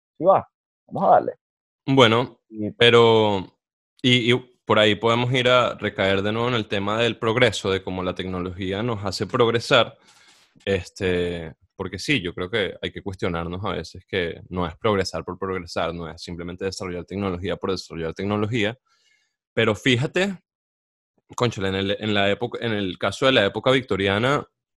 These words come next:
Speaker 2: lo lograron. Progresamos, progresamos indeed,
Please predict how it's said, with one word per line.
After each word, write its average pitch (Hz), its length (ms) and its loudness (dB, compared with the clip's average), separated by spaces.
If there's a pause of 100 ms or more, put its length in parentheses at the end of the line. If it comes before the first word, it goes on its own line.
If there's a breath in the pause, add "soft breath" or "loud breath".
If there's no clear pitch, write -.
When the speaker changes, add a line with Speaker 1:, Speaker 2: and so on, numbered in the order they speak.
(180)
Speaker 2:
lo 104 140 8
lograron. 95 520 4 (260)
Progresamos, 104 760 2 (200)
progresamos 98 520 -4
indeed, 107 420 -2